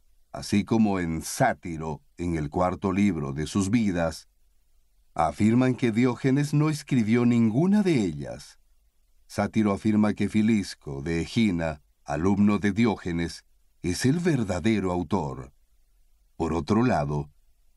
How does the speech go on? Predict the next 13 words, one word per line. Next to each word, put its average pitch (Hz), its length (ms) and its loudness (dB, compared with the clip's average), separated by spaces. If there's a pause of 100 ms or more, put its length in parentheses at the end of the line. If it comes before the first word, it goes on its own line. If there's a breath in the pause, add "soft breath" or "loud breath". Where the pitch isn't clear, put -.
Soción, 80 800 -4 (340)
en 101 200 0
el 92 180 -2
séptimo 156 680 0
libro, 82 560 0 (480)
declara 139 640 0
que 151 120 -2
las 117 260 0
únicas 196 440 0
obras 120 380 0
auténticas 104 800 -2
de 101 120 2
Diógenes 87 720 -2